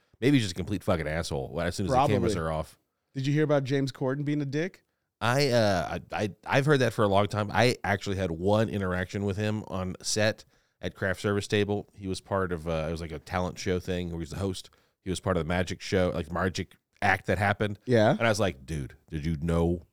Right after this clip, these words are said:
Speaker 1: before?" And he's like, "No, I promise. I promise I had nothing, knew nothing in advance." I was like, "All right, okay, I, I believe you."
Speaker 2: <laughs>
Speaker 1: That was my one interaction. It was pleasant, so he's fine in my book.
Speaker 2: Well, it sucks 'cause, like, his whole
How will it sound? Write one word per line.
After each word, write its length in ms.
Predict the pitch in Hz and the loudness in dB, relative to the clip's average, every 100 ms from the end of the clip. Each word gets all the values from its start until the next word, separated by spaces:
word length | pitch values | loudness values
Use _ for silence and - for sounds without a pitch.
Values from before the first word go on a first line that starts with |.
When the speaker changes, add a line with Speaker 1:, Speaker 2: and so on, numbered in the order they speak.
| _ | _
Speaker 1:
before?" 400 | 82 87 98 98 | -10 -4 0 2
And 80 | 85 | 0
he's 140 | 92 92 | -2 -4
like, 160 | 87 | -4
"No, 260 | 101 104 85 | -2 0 -2
I 60 | - | -6
promise. 460 | - 95 71 - | -2 -2 -2 -8
I 60 | 82 | -4
promise 340 | - 95 92 | -2 0 -2
I 60 | 90 | -2
had 120 | 87 | -2
nothing, 460 | 92 - 101 90 - | -2 0 -2 -4 -8
knew 240 | 98 107 | -6 0
nothing 300 | 113 107 127 | 2 2 2
in 60 | 113 | 0
advance." 320 | 98 107 92 | 2 0 0
I 60 | 87 | -4
was 100 | 90 | -2
like, 40 | |
"All 60 | 123 | 0
right, 220 | 185 185 - _ - | 2 0 -4 _ -10
okay, 360 | 123 208 202 175 | -2 0 -2 -2
I, 220 | 117 113 117 | -4 0 2
I 20 | |
believe 360 | 117 170 226 | 4 4 6
you." 140 | 185 175 - - | 4 0 -2 -12
Speaker 2:
<laughs> 180 | 120 101 | -10 0
Speaker 1:
That 120 | 104 | 2
was 100 | 101 | 4
my 80 | 92 | 4
one 180 | 107 | 6
interaction. 540 | 120 120 113 113 - 101 | 6 6 4 2 -2 0
It 60 | |
was 120 | 95 95 | 0 -2
pleasant, 460 | - 113 87 71 | 0 0 0 -4
so 260 | - 87 76 _ _ _ - | -2 -2 -4 _ _ _ -8
he's 180 | 98 - | -6 0
fine 180 | 107 104 | 2 2
in 80 | |
my 100 | 85 | 2
book. 320 | 98 73 - _ | 0 -4 -10 _
Speaker 2:
Well, 200 | 143 196 | -2 0
it 180 | 202 196 | 2 0
sucks 280 | - 240 233 | 2 2 2
'cause, 160 | 226 196 | 0 2
like, 140 | 180 | 2
his 200 | 165 208 | 2 -2
whole 960 | - 143 156 165 165 165 160 156 147 | 0 4 6 6 6 4 4 4 0